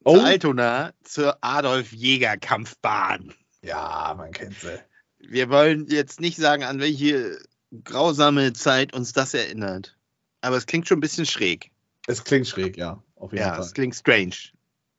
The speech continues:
Speaker 1: Aus den
Speaker 2: Ja.
Speaker 1: Chroniken des, äh, des, des Sportverbands, äh,
Speaker 2: Ja.
Speaker 1: Niedersachsen geht auch hervor, dass in Stollham in den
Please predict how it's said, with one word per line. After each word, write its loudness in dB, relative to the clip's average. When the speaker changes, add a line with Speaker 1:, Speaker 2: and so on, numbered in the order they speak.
Speaker 1:
Aus 4
den 2
Speaker 2:
Ja. -2
Speaker 1:
Chroniken 0
des, -6
äh, 8
des, -6
des -4
Sportverbands, 0
äh, 0
Speaker 2:
Ja. -10
Speaker 1:
Niedersachsen 4
geht 2
auch 2
hervor, 4
dass 0
in -4
Stollham 4
in -2
den 2